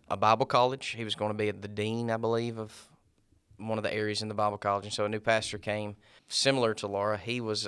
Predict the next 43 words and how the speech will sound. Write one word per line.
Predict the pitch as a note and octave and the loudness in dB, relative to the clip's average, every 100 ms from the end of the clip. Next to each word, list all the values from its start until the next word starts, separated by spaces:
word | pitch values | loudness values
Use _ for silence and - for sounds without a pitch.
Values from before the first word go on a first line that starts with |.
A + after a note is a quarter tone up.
| - | -6
an, | G2+ G#2 G2 _ _ _ | -8 -8 -10 _ _ _
an | - | -2
interesting | C3+ D3+ C3+ - A2+ G#2+ | 0 2 0 2 0 2
guy, | G#2 G#2+ A#2 | 2 6 4
not | A2+ A#2+ B2+ - | 6 6 6 4
necessarily | A#2 A#2+ A2+ C3 A#2 A2 G#2+ G#2+ - - - _ | 0 2 4 4 6 4 2 0 -18 -20 -20 _
a, | - G2+ | -2 2
a | A2 | 2
biblical | G#2 B2 B2+ B2+ B2 | 2 2 4 2 0
pastor, | A2 B2 G#2+ A2 - A2 | 0 4 4 4 0 0
and | G#2+ G#2+ G#2+ | 0 -2 0
he | C3+ | 4
actually | C3+ C3+ B2 | 6 6 2
split | - - C#3+ D3 | 0 4 4 4
the | |
church | B2+ D3 D3 - | 4 4 4 4
one | C3 | 4
Sunday. | B2+ C#3+ D3 G2+ - _ - - - _ | 6 6 6 2 -4 _ -20 -20 -20 _
He | A2+ | -2
said, | A2+ B2 A2+ A2 G#2 _ _ - | 4 6 6 4 -6 _ _ 4
"All | A#2+ | 4
you | B2 | 6
guys, | A#2+ B2+ C#3+ D#3+ - - _ | 6 8 8 4 -2 -6 _
I | - | 0
know | A2 | 4
there's | A2+ A2+ | 4 2
some | A#2+ | 2
things | A#2 B2 A#2 | 4 4 6
going | B2 B2+ | 4 6
on." | C3+ C#3 - - _ - | 6 6 -2 -20 _ -2
And | A2 | 2
I | |
remember | A2+ A#2+ A#2 | 4 4 4
this | A#2 A#2 | 2 2
like | A2 | 0
it | A2 | -2
was | - G2+ | -4 0
yesterday. | A2 B2 - G#2+ G#2+ | 4 4 2 2 2
I | |
was | A2 G#2+ | 2 2
probably, | A2+ A2 G#2+ | 2 2 2
like, | G#2+ - | 2 0
twelve. | - A2+ A2+ G#2+ - | 2 4 6 4 0